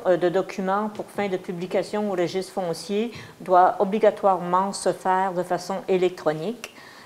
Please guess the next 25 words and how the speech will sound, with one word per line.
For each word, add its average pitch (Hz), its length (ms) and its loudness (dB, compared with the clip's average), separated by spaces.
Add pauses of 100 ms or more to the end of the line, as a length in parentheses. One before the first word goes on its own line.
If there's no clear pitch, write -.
(140)
euh, 165 160 2
comme 202 260 0
les 196 120 -2
notaires, 170 580 0
euh, 156 540 0
le 156 120 2
font, 160 340 -6 (100)
euh, 147 400 -2
j-, 143 160 -14
depuis 160 540 -2
plusieurs 160 520 0
années. 165 360 -2 (540)
Euh, 175 400 6
nous, 196 260 4
ce 214 80 -4
qu'on 196 140 0
faisait 190 440 2
ici, 196 320 -2
c'est 208 160 -2
qu'on 170 260 -2
allait 170 240 4
se 175 100 -10
chercher 180 360 -2
une 185 100 0
réquisition 175 760 -2